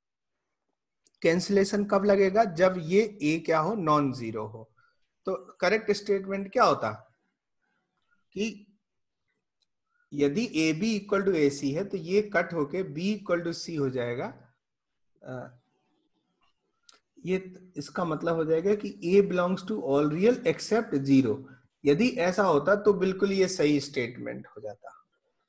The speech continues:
मतलब कब cancel नहीं कर सकते हैं? जब ये ज़ीरो हो रहा हो factor। इसीलिए जब जैसे ऐसे लिखा कि x into x minus two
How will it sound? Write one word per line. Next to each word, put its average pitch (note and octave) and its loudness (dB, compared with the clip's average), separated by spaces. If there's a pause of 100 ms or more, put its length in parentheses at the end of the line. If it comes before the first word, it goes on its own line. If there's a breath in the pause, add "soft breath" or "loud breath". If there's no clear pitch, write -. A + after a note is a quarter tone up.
(960)
मतलब F3+ 0
कब G3+ 2
cancel G3 4
नहीं F3 -2
कर G3 2
सकते F3+ -4
हैं? F3+ -6 (280)
जब E3 4
ये G3 4
ज़ीरो F3+ 6
हो D#3 2
रहा B2 0
हो A2+ -10
factor। A2+ -14 (340 soft breath)
इसीलिए G#3+ 4
जब F#3+ 2
जैसे F#3+ 2
ऐसे F#3+ 0
लिखा D#3 0
कि E3 -10
x G3+ 2 (540 soft breath)
into F3 -4 (100)
x F3 2 (140)
minus E3 -2 (180)
two A#3+ -2